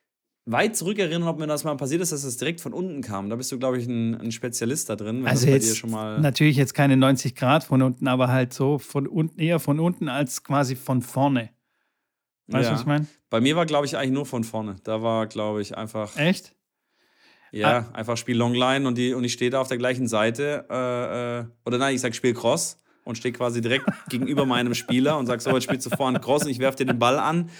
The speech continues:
Speaker 1: Und ich stehe aber schon quasi im Doppelkorridor drin.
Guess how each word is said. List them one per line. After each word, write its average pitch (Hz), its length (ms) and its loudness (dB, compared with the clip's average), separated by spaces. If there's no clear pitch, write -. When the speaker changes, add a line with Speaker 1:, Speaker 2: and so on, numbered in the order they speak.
Speaker 1:
Und 151 120 2
ich 147 100 2
stehe 165 200 4
aber 160 100 4
schon 143 140 -2
quasi 143 300 2
im 151 120 -2
Doppelkorridor 147 760 6
drin. 123 380 2